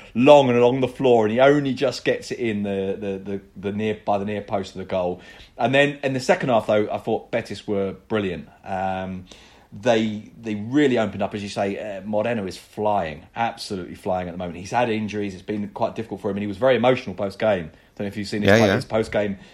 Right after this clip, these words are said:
Speaker 1: interview. Is there's, there's a moment where, uh, Ismael Medina, who's the, the Seville-based, uh, pitch line reporter for, for the channel that's got the, the, the rights here in Spain, he started talking to him, and he kind of s-, pa-, paused and sort of looked at me and said, "Are you crying?" <laughs>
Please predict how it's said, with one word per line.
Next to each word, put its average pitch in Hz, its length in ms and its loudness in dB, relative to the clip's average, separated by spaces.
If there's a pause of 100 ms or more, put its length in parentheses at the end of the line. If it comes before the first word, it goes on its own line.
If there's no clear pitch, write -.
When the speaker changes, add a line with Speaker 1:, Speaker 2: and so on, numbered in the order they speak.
(100)
Speaker 1:
interview. 110 400 -4
Is 98 160 -6
there's, 117 160 -4
there's 120 160 -6
a 120 60 -2
moment 131 340 6
where, 104 420 2 (380)
uh, 101 220 0
Ismael 113 340 0
Medina, 104 460 -4
who's 90 220 -10
the, 92 260 -8 (320)
the 98 100 -4
Seville-based, 98 800 -2
uh, 92 160 -2
pitch - 240 -10
line 92 140 -2
reporter 92 420 -6
for, 90 320 -8 (180)
for - 80 -16
the 90 160 -10 (240)
channel 101 260 -2
that's 85 140 -12
got 98 160 -4
the, 90 260 -6
the, 90 120 -12 (120)
the 95 80 -10
rights 101 280 0
here 92 100 -8
in 87 60 -8
Spain, 92 380 0 (420)
he 127 140 2
started 170 380 6
talking 190 280 4
to 123 60 -6
him, 117 60 0
and 123 80 -4
he - 40 -12
kind 165 140 -2
of - 60 0
s-, - 280 -14
pa-, 240 240 8
paused 214 400 6
and 123 100 -6
sort - 120 -4
of 170 40 -4
looked 202 160 2
at 147 40 -10
me - 20 -10
and 127 60 -10
said, 127 160 -4 (920)
"Are 185 60 0
you 254 140 0
crying?" 330 640 8
<laughs> - 40 -20